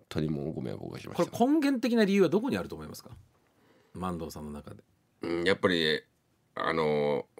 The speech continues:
Speaker 1: 本編というか、あそこでもね、言いましたけど、
Speaker 2: はい。
Speaker 1: やっぱり気の緩みだと思う、本当に。
Speaker 2: なぜ気が緩んだと思いますか？だって他の仕事はそんなことないじゃないですか。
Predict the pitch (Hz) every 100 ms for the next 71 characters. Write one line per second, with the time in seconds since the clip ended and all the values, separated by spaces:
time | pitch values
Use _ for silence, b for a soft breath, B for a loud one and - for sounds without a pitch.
0 | - - 87 76 76 65 - 64 71 71
1 | 73 85 131 123 - 69 73 - 67 69
2 | 69 - 85 80 _ 120 104 - 85 80
3 | 82 80 78 - 78 - - - 180 247
4 | 226 - 107 98 95 92 87 73 73 73
5 | - - - _ _ _ _ _ _ _
6 | _ _ _ _ _ _ _ _ _ -
7 | 156 - 123 160 151 143 131 127 104 -
8 | 113 104 101 78 78 - - - -